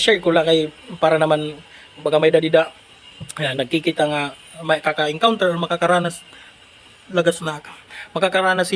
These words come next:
ko, ano, makakaranas ko dito na, no, U T I. Ah, i-share ko lang nga, ang gayo, dahon gayuban o, ano, kuhan niya, legit iya, nga pampatanggal yung U T I.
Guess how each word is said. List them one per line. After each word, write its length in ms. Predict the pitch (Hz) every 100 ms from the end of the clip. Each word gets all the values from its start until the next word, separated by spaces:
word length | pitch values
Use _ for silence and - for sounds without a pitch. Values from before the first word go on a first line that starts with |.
| 180
ko, 160 | 208
ano, 160 | 175 165
makakaranas 440 | 165 160 165 165
ko 120 | - 165
dito 240 | 170 170
na, 80 | 165
no, 80 | 160
U 160 | 160
T 200 | 175 175
I. 200 | 147 143 - - - - _
Ah, 400 | 147 143 139 139
i-share 240 | 180 220
ko 80 | 185
lang 160 | 175 160
nga, 240 | 160 156 -
ang 160 | 165 160
gayo, 240 | 175 185
dahon 200 | 170 170
gayuban 440 | 170 170 170 170 165
o, 80 | 160
ano, 200 | 147 147
kuhan 120 | 170 151
niya, 160 | 147 143
legit 400 | 151 170 156 165
iya, 240 | 151 143 139 - - - - -
nga 160 | 151 139
pampatanggal 540 | 147 147 143 147 143 147
yung 160 | 147
U 20 | 143
T 240 | 147 131
I. 160 | 127